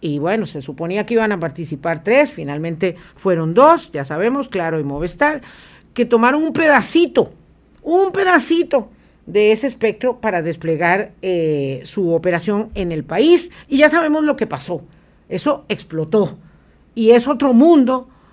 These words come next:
el del dos mil diez respecto, eh, el del dos mil veintiuno respecto del dos mil diez gracias a eso. Ahora, la idea es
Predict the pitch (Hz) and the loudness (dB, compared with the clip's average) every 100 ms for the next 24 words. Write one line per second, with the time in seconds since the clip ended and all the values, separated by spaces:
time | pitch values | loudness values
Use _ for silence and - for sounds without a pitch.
0 | _ - 185 160 175 196 233 226 233 226 | _ -6 -4 -2 -2 0 2 4 2 2
1 | 226 226 196 240 233 - 202 190 190 180 | -2 -4 -2 -2 -2 -4 -4 -4 -2 -2
2 | 175 170 208 226 262 254 226 233 214 202 | -2 -2 -2 -2 -2 0 -2 -2 -4 -4
3 | 170 233 208 180 190 180 202 214 185 156 | -2 -2 -2 -4 -6 -4 -2 -2 -2 -4
4 | 151 185 185 233 302 254 - - 175 208 | -4 -6 -4 0 0 -2 -6 -6 -2 0
5 | 160 160 165 214 247 202 208 190 | -2 -4 0 4 4 2 0 -2